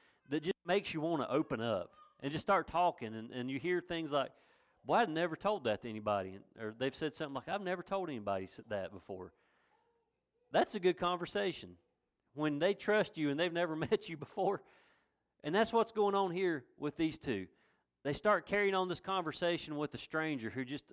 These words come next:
just all of a sudden becomes a friend, and then they just start, they start with Scripture, and they start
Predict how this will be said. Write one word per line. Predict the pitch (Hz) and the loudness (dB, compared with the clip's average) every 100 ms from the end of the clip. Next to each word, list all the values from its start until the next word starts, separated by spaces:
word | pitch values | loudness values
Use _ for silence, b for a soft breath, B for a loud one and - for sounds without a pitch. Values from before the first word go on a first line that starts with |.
| - | -20
just | 131 - | -20 -8
all | - 170 | -4 -2
of | |
a | 151 | -2
sudden | - 175 | -2 -2
becomes | 135 - 165 135 | -2 -4 -4 -4
a | 113 | -6
friend, | - 185 165 123 b b b | -4 -4 -2 -4 b b b
and | 147 156 | -4 0
then | 160 | 2
they | 170 | 2
just | 165 - | 0 -4
start, | - 170 156 - b b b b _ | 4 6 6 0 b b b b _
they | 139 | -6
start | 139 - 185 170 98 - | -4 4 6 6 2 -4
with | 160 - | -2 -2
Scripture, | - 180 220 - 156 | -2 2 2 2 -2
and | |
they | |
start | 135 | -2